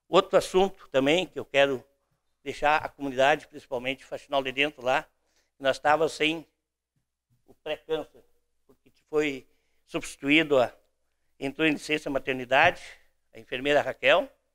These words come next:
e a, até a contratação de outra, até que se ajustou, ainda tivemos os vândalos que arrombaram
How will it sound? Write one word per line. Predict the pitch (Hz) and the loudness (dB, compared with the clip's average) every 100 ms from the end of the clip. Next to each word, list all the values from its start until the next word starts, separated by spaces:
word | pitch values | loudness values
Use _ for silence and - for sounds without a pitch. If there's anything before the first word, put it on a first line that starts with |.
| _ _ _ _ _ _ _ _ | _ _ _ _ _ _ _ _
e | 143 156 | 0 4
a, | 151 151 | 6 4
até | 156 _ 147 | 2 _ 2
a | 165 156 143 | 4 4 2
contratação | 156 - 139 143 - 160 | -2 -6 -4 -4 -2 -2
de | 151 | 4
outra, | 156 185 160 | 4 4 0
até | - - | -2 -4
que | - | -4
se | - | -6
ajustou, | 147 147 - 170 208 202 _ | -6 -6 -14 -4 -4 -4 _
ainda | 139 165 165 | -6 -6 -10
tivemos | 151 160 170 143 _ _ _ _ _ | -6 -6 -6 -12 _ _ _ _ _
os | 151 | -10
vândalos | 127 170 196 185 143 | 4 6 6 2 -2
que | - | 0
arrombaram | 131 127 147 135 160 170 | 0 2 0 4 4 4